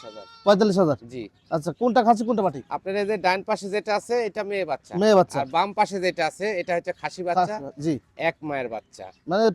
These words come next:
Speaker 2: পারলে জোড়া নিয়েন, হ্যাঁ? সিঙ্গেল নিলে অনেক সময় চিল্লা পাল্লা করে।
Speaker 1: অনেকে কমেন্ট করে যে, "ভাই, আপনার বাচ্চা ছাগলের এত দাম কে?"
Speaker 2: জি।
Speaker 1: টেনশনের কিচ্ছু নাই ভাই।
Speaker 2: জি।
Speaker 1: আমি বিশ হাজার কিনে এলে এসে পাঁচশো টাকা লাভ দিয়ে বেচবো,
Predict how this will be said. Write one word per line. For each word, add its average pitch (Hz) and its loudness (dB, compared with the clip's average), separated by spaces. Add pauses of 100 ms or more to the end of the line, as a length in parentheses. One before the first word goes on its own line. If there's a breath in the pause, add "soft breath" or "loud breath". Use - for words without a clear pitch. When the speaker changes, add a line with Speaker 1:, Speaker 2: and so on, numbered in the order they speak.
(160)
Speaker 2:
পারলে 254 8
জোড়া 247 10
নিয়েন, 185 2 (300)
হ্যাঁ? 247 2 (500)
সিঙ্গেল 240 6
নিলে 254 4
অনেক 247 2
সময় 240 0
চিল্লা 233 0
পাল্লা 196 4
করে। 143 -6
Speaker 1:
অনেকে 254 -2
কমেন্ট 247 2
করে 254 2
যে, 240 0
"ভাই, 233 4
আপনার 233 2
বাচ্চা 220 2
ছাগলের 208 -2
এত 202 0
দাম 170 -4
কে?" 127 -12 (140)
Speaker 2:
জি। 180 8 (260)
Speaker 1:
টেনশনের 247 0
কিচ্ছু 226 -8
নাই 165 -4
ভাই। 135 -4 (180)
Speaker 2:
জি। 170 4 (100)
Speaker 1:
আমি 175 -6
বিশ 175 -8
হাজার 220 2
কিনে 214 -8
এলে 214 -6
এসে 208 -8
পাঁচশো 185 -8
টাকা 196 -4
লাভ 196 -2
দিয়ে 196 -10
বেচবো, 202 -8